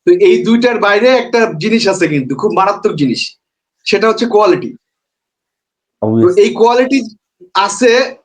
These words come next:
Speaker 1: বিধায় কিন্তু তার ইয়ে, ইয়া, অন্যদের যে কোয়ালিটি নেই তা না, তার ভক্তগুলো সলিড, মানে তার ভক্ত দেখা গেল যে এক লাখ ভক্ত সাকিবিয়ানের, ওই এক লাখ ভক্ত তিন লাখ বার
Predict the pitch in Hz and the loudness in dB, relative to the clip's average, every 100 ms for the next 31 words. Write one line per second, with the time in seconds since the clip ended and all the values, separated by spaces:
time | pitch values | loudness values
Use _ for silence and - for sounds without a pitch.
0 | _ - 165 220 233 247 247 254 262 240 | _ -14 -2 0 2 2 0 0 0 0
1 | 196 165 139 - 165 170 117 - 175 220 | 0 0 0 -2 -2 0 -2 -4 -2 2
2 | 240 247 226 262 247 247 254 254 254 240 | 2 0 -2 0 0 0 0 0 0 0
3 | 196 170 120 117 _ _ _ _ _ _ | 0 0 -4 -6 _ _ _ _ _ _
4 | - 190 220 254 247 - _ _ _ _ | -4 0 0 -4 -8 -18 _ _ _ _
5 | _ - 156 175 - 254 254 254 214 208 | _ -6 -4 -2 -2 0 0 0 0 2
6 | 180 180 - 165 220 220 196 208 190 196 | 0 -2 -6 -2 -2 -2 -2 0 -2 -2
7 | 196 254 262 254 _ 160 196 214 240 233 | 0 2 0 -6 _ -2 0 2 2 2
8 | 254 262 - - 226 233 208 226 226 262 | 0 0 -2 0 0 0 0 -2 0 0
9 | 247 262 254 269 254 185 - _ _ - | 0 0 0 2 2 0 -6 _ _ 0
10 | 170 180 190 220 226 247 262 254 147 180 | 0 0 -2 -2 2 2 2 -2 -4 -2
11 | 233 233 277 269 - - 277 277 269 226 | -2 -4 -4 -4 -4 0 2 2 2 0
12 | 240 | -2